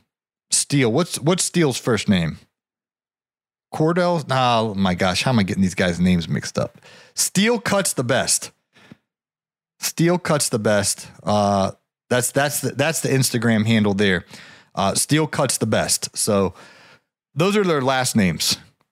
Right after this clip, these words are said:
Mac and Steele. Cornell Mac. How am I forgetting Steele's first name?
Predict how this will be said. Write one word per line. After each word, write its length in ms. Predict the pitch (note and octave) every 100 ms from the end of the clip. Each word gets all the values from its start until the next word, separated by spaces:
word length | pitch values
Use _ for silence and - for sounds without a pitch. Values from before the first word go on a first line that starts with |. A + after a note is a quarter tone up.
| - -
Mac 380 | A2+ C3 C3+
and 100 | A#2
Steele. 380 | G2+ - A2+ D#2 - - _ _
Cornell 440 | - F3 G3+ G3+ G#3+
Mac. 300 | D3+ A#2+ C3
How 160 | E3+
am 80 | G#3
I 60 | F#3
forgetting 360 | - D#3+ D3
Steele's 380 | B2 - D3+ C3
first 300 | - B2+ A#2
name? 340 | C3 F2+ C#2+